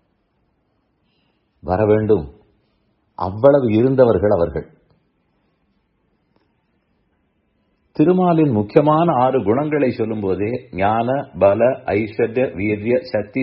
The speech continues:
தேஜஸ் என்று ஆறு. ஞானம், அறிவு,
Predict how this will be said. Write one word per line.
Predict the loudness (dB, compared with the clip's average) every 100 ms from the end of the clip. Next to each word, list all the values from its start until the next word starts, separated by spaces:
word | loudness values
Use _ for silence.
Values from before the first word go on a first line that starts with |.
| -4
தேஜஸ் | -4 -2 -4 -6 -14 _ _ _ _ _ _ _ _ -4
என்று | -2 2 4
ஆறு. | 4 2 -4 -14 _ _ _ _ _ _ _ _ _ _ _ -2
ஞானம், | 0 0 0 -2
அறிவு, | -2 -4